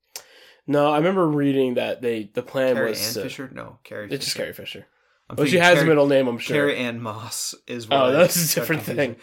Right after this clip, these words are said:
Speaker 2: I'm very tired. It's one A M.
Speaker 1: Yeah,
Speaker 2: We've been
Speaker 1: we're,
Speaker 2: talking
Speaker 1: we're
Speaker 2: for two
Speaker 1: gonna
Speaker 2: hours.
Speaker 1: wrap it up in a second. But, uh, I, I, I remember reading that, like, it, the idea was that episode nine was, like, Leia's kinda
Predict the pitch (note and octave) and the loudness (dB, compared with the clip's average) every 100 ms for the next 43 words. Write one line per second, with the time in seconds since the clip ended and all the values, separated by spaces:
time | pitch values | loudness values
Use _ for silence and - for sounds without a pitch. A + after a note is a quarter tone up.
0 | - - F3 C3+ A#2 B2+ A#2 G#2+ G#2+ F#2+ | -20 -12 -10 -8 -2 -2 -2 -4 -8 -10
1 | F#2+ G2 A2+ - A#2+ A#2 G#2+ G2 F#2+ E3 | -10 -12 -12 -10 -8 -6 -6 -8 -2 2
2 | C#3 A2+ C3 F3 G3+ F3+ F#3 F#3 D#3 F3 | 4 4 2 6 6 8 6 6 6 6
3 | D3+ C3 C3 A2+ A#2+ A2+ G#2+ G2+ G2 G2 | 6 6 4 4 0 0 -6 -6 -8 -10
4 | G#2 - C3+ B2 A#2 A2+ G2+ F2 A2 C3+ | -12 -4 -2 0 0 -2 -4 -6 -4 -2
5 | C#3 D3+ E3 F3+ E3+ D3 - D#3+ F3 F#3 | 0 4 4 4 2 -4 0 2 2 2
6 | D3+ C#3+ D3 C#3+ B2+ A#2 A2+ A2+ A2 A2+ | 2 4 4 4 2 0 0 -4 -6 -10
7 | C#3+ C#3+ C#3 C3+ C#3+ C#3+ D#3+ C3+ C3 B2 | -10 -2 2 2 2 2 4 4 2 0
8 | G#2 G#2 A2+ A2 G2+ F#2+ - F2 - F#2 | -4 -4 -8 -10 -12 -12 -12 -14 -12 -12
9 | F#2+ F2+ E2+ - G2+ F#2 D2 | -12 -12 -12 -14 -12 -12 -14